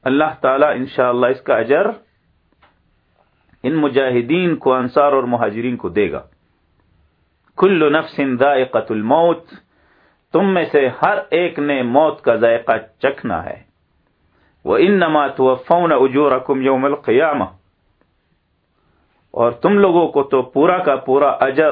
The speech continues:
اور ثواب قیامت کے دن ہی دیا جائے گا۔ آج پریشان ہونے کی ضرورت نہیں ہے کہ ہم نے تو یہ کیا،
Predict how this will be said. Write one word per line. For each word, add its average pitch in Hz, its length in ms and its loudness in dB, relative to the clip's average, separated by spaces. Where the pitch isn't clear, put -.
اور 120 140 0
ثواب 143 520 0
قیامت 147 540 -2
کے 143 120 -2
دن 135 260 -4
ہی 175 160 -2
دیا 120 240 0
جائے 73 320 -6
گا۔ - 100 -20
آج 107 320 2
پریشان 135 420 2
ہونے 151 240 0
کی 151 120 0
ضرورت 175 400 2
نہیں 208 260 0
ہے 151 200 0
کہ 131 60 -4
ہم 151 180 0
نے 160 160 0
تو 151 120 -4
یہ 151 220 0
کیا، 147 340 -2